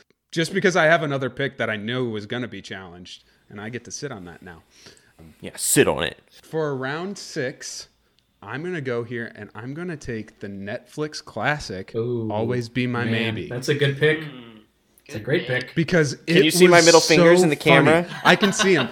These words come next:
Speaker 1: And it, the fact that Keanu plays Keanu
Speaker 3: Yeah, that's a
Speaker 1: makes this movie
Speaker 3: It's
Speaker 1: such a
Speaker 3: honestly
Speaker 1: value
Speaker 3: a
Speaker 1: at round
Speaker 3: legendary
Speaker 1: six.
Speaker 3: power play from Keanu Reeves. It really is.
Speaker 1: It was,
Speaker 2: Yeah.
Speaker 1: and it was so amazing. I mean, the gifs that came out of it.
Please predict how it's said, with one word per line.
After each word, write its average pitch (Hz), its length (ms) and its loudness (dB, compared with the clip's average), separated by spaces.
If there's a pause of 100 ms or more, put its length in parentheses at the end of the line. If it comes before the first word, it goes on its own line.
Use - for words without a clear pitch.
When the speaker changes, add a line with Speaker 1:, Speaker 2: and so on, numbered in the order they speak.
(180)
Speaker 1:
And 170 160 4
it, 214 460 6
the 180 100 0
fact 214 420 0
that 226 160 2
Keanu 156 640 0
plays 151 340 0
Keanu 135 680 0
Speaker 3:
Yeah, 214 180 -6 (100)
that's 113 240 -10
a 123 160 -6 (120)
Speaker 1:
makes 151 420 0
this 165 260 0
movie 147 440 -2
Speaker 3:
It's 151 120 2
Speaker 1:
such 175 180 6
a - 20 6
Speaker 3:
honestly 190 340 6
Speaker 1:
value 120 580 2
Speaker 3:
a 139 40 0
Speaker 1:
at 143 120 2
round 135 120 4
Speaker 3:
legendary 127 760 4
Speaker 1:
six. - 240 -8 (340)
Speaker 3:
power 160 340 2
play 101 260 -6
from 110 200 -8
Keanu 110 340 -6
Reeves. - 440 -8
It 107 80 -12
really 107 260 -4
is. 165 260 -2
Speaker 1:
It 160 60 -10
was, 170 280 2
Speaker 2:
Yeah. 92 120 2
Speaker 1:
and 170 80 2
it 160 60 -4
was 165 180 -2
so 151 420 -2
amazing. 131 640 -6
I 147 120 -8
mean, 151 300 -6
the 131 120 -10
gifs 139 420 -6
that 175 180 -2
came 175 240 -6
out 175 200 -8
of 170 100 -8
it. 175 220 -6